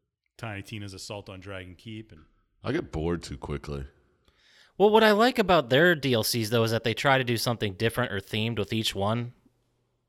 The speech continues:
Speaker 3: Like the D and D Tiny Tina you just mentioned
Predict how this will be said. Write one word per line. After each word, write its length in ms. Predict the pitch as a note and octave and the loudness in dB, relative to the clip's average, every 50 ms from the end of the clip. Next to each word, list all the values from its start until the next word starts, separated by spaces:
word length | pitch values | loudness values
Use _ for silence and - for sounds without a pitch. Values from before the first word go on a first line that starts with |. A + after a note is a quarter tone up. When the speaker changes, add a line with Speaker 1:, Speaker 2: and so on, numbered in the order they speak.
| _ _ | _ _
Speaker 3:
Like 200 | B2 B2 B2 - | 6 6 6 6
the 80 | - A#2+ | 4 0
D 220 | G#2+ B2+ B2+ B2+ | 0 2 2 4
and 120 | B2 A#2+ G#2 | 4 2 2
D 340 | A#2 A#2 A#2+ A2+ A2+ A2 - _ _ _ _ | 2 2 2 2 0 -2 -4 _ _ _ _
Tiny 260 | - - A#2+ A2+ A2 G#2 | -4 -2 -2 -2 -2 -2
Tina 220 | - A#2 A2+ A#2+ | -4 -4 -2 -2
you 160 | A#2 A#2 A#2 | -2 -2 -2
just 240 | A2 A2+ A2+ - - | -2 -2 -4 -4 -2
mentioned 460 | A#2+ A2+ A#2 - A#2 A#2 A#2+ A#2 - | -2 -4 -2 -2 -4 -4 -4 -6 -10